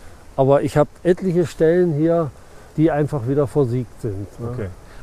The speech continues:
Speaker 2: Ich kann mich an ein Bild erinnern, da hattest du einen ganzen Korb voll
Speaker 1: Ja,
Speaker 2: mit
Speaker 1: ja,
Speaker 2: Speisemorcheln.
Speaker 1: ja, ja,
Speaker 2: Also
Speaker 1: ich hab dann mal andere Gebiete versucht und besucht überhaupt und da war ich dann doch noch fündig.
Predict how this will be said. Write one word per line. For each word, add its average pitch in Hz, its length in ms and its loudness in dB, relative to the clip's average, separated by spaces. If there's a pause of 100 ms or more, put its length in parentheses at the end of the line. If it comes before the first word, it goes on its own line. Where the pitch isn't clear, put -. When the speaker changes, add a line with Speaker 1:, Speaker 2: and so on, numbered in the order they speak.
Speaker 2:
Ich 170 160 -6
kann 165 140 2
mich 170 100 0
an 151 100 -2
ein 160 220 -2
Bild 165 160 2
erinnern, 170 340 0
da 151 60 -4
hattest 151 240 -6
du 165 60 0
einen 151 80 2
ganzen 147 240 2
Korb 143 260 2
voll 156 120 0
Speaker 1:
Ja, 202 40 6
Speaker 2:
mit 240 100 4
Speaker 1:
ja, 202 60 6
Speaker 2:
Speisemorcheln. 135 480 2
Speaker 1:
ja, 170 60 4
ja, 156 60 6
Speaker 2:
Also 120 180 2
Speaker 1:
ich 117 60 -4
hab 156 180 -2
dann 165 160 4
mal 156 160 2
andere 185 580 4
Gebiete 170 800 0 (120)
versucht 160 640 2 (1160)
und 165 220 4
besucht 180 760 0
überhaupt 175 640 -4
und 143 340 -4
da 143 220 -2
war 143 160 -4
ich 123 100 -8
dann 131 200 -2
doch 131 160 -2
noch 123 180 -6
fündig. 98 400 -10